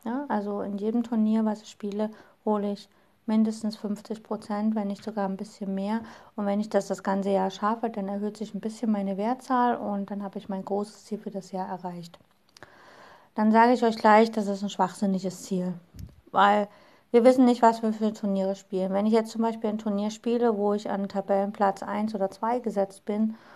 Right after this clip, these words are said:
und mein Jahresziel war, in jedem Turnier mindestens fünfzig Prozent zu holen, dann ist dieses Ziel Quatsch. Weil wenn ich an eins gesetzt bin, dann sollte ich mir halt vornehmen, tatsächlich auch unter die ersten drei zu kommen,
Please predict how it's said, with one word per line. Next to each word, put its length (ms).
und 220
mein 180
Jahresziel 640
war, 260
in 120
jedem 260
Turnier 320
mindestens 500
fünfzig 380
Prozent 380
zu 180
holen, 320
dann 200
ist 160
dieses 300
Ziel 180
Quatsch. 520
Weil 240
wenn 140
ich 80
an 100
eins 260
gesetzt 460
bin, 220
dann 180
sollte 240
ich 140
mir 120
halt 160
vornehmen, 460
tatsächlich 580
auch 280
unter 240
die 100
ersten 320
drei 220
zu 160
kommen, 500